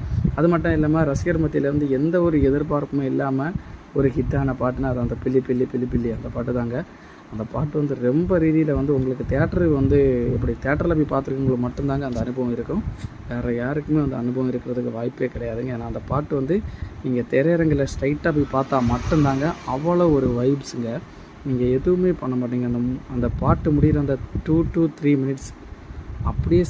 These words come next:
சாக்குல நீங்க அந்த திரையரங்கை மட்டும்தாங்க பார்ப்பீங்க. அந்த லெவல்ல வந்து கொடுத்துருக்காங்க.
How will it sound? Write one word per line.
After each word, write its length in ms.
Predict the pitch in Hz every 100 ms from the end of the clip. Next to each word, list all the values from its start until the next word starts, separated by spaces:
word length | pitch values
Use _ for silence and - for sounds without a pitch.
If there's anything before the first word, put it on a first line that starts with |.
| -
சாக்குல 420 | - 170 156 165 156
நீங்க 140 | 143 135
அந்த 100 | 127 139
திரையரங்கை 420 | 143 156 147 131 127
மட்டும்தாங்க 420 | - 151 139 127
பார்ப்பீங்க. 280 | 113 107 117 117
அந்த 160 | 139 139 131
லெவல்ல 300 | 151 156 135
வந்து 140 | 131 -
கொடுத்துருக்காங்க. 500 | - - 127 123